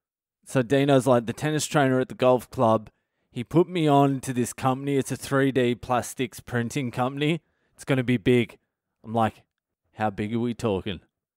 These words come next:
He's like, "Big." I'm like, "How much money should I put in? How much should I risk? Everything? I'm ready to do it. I'll risk it all, Dino. I'll risk it all for us." He's like, "I'm not gonna lie. I'd put it all on." And I'm like, "I'm gonna do it.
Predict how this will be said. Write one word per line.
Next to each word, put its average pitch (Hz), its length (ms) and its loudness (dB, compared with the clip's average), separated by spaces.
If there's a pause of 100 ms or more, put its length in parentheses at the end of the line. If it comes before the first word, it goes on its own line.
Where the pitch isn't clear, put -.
(520)
He's 101 260 -6
like, 90 200 -2 (440)
"Big." 104 340 -2 (640)
I'm 107 140 -12
like, 107 220 0
"How 123 120 -2
much 143 280 -6
money 120 180 -2
should 120 180 -6
I 113 80 0
put 107 220 -2
in? 90 180 -4 (220)
How 139 140 -4
much 160 180 0
should 156 180 2
I 139 60 8
risk? 127 540 2 (280)
Everything? 160 540 4 (340)
I'm 139 160 0
ready 175 220 6
to 147 160 -2
do 127 220 4
it. 101 120 -2 (340)
I'll 147 160 8
risk 202 320 8
it 131 100 8
all, 135 200 8
Dino. 110 400 0 (420)
I'll 151 140 8
risk 220 300 8
it 180 100 10
all 151 160 10
for 151 160 2
us." 113 500 -2 (480)
He's 107 200 -8
like, 110 180 0
"I'm 120 100 -4
not 117 140 -2
gonna 110 160 -2
lie. 98 400 0 (260)
I'd 101 160 -20
put 107 140 -4
it 92 120 -8
all 90 240 -2
on." 85 180 -6 (520)
And 98 100 -8
I'm 107 100 -8
like, 104 220 -2
"I'm 127 100 -4
gonna 120 160 -2
do 110 220 0
it. - 80 -2